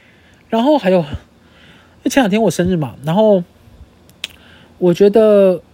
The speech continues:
哦，反正就是我今年，我开始，因为以前不是都很多人说什么年纪大了就不会过生日，我觉得我好像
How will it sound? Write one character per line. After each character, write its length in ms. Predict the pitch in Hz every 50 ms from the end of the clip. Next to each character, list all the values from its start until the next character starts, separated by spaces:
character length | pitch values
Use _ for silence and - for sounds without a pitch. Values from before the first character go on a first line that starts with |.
| _ -
哦， 100 | 190 180
反 140 | - 170
正 80 | 202 262
就 100 | 269 285
是 60 | 277
我 140 | 277 208 160
今 260 | - - - 190 196
年， 340 | 202 185 147 127 127 139 143 - - _ -
我 160 | 170 175 175 - _ _ _ - - _
开 220 | - - 262 269 294
始， 220 | - - - 147 -
因 80 | 247 294
为 80 | 277 - - - - -
以 80 | - 185
前 200 | - - 214 208
不 80 | 202 254
是 100 | 311 320
都 100 | 320 294
很 160 | - 175 156
多 120 | 185 240
人 120 | 202 180 185
说 140 | - 233
什 100 | 202 190
么 120 | 160 143 143
年 140 | 147 160 175
纪 120 | - 247
大 140 | 220 - 220
了 100 | 185 165
就 120 | - 202
不 120 | - - 156
会 60 | 156
过 180 | - - 165
生 220 | - - 156 143 147
日， 180 | 151 143 127 - - - - - - - - - - - _ _ _ _ _ -
我 100 | 262 277
觉 100 | 370 403
得 60 | 381
我 60 | 381
好 140 | 339 254 226
像 340 | 208 311 349 330 311 285